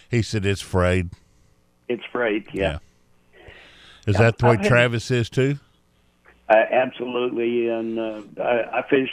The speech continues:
Speaker 2: the T T Z Tuesday nighters almost every week, and we could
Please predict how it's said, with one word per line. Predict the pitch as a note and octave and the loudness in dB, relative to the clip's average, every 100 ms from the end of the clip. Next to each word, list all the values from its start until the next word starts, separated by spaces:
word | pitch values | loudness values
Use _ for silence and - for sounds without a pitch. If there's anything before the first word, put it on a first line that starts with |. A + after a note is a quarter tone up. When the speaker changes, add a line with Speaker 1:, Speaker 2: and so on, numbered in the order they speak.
| - | -4
Speaker 2:
the | B2 A#2+ A#2 - | -2 -2 -4 -4
T | B2+ | -4
T | B2 A#2+ | -2 -4
Z | G#2 B2 A2 | -2 -4 -2
Tuesday | C3 B2+ A#2+ A#2 | -2 -2 -4 -6
nighters | A2+ A2+ A2 G#2 | -4 -4 -4 -6
almost | G#2+ G#2+ G#2+ - - - | -6 -6 -8 -12 -20 -6
every | B2+ A#2+ A#2+ A#2 | -4 -2 -4 -4
week, | A#2 B2+ B2+ _ _ - - - - - _ | -4 -4 -8 _ _ -20 -20 -20 -20 -20 _
and | - | 0
we | C3+ C#3 | 0 -2
could | A#2 | -6